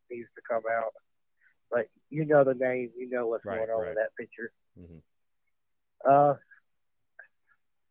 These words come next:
Speaker 1: you remember how a couple years back we had Brendan Malone, Jeff Harrick, and, uh,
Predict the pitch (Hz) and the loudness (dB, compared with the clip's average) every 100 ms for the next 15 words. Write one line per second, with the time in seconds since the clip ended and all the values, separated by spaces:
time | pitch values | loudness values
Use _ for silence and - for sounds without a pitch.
0 | _ _ 185 247 262 254 233 202 202 190 | _ _ 4 4 6 4 4 4 6 6
1 | 175 - _ _ _ _ _ _ _ _ | 2 -6 _ _ _ _ _ _ _ _
2 | - 151 143 143 127 - 135 135 - 131 | -20 -18 -8 -6 -4 0 0 0 -8 -8
3 | 127 - 131 131 123 120 123 123 120 120 | -8 -6 -6 -6 -8 -6 -4 -4 -6 -12
4 | _ _ _ _ _ _ _ - 139 135 | _ _ _ _ _ _ _ 0 2 2
5 | - 127 131 131 135 - _ _ _ - | 0 2 2 4 0 -2 _ _ _ -20
6 | _ _ _ _ _ _ - 120 113 113 | _ _ _ _ _ _ -8 -6 -2 0
7 | 113 107 | 2 0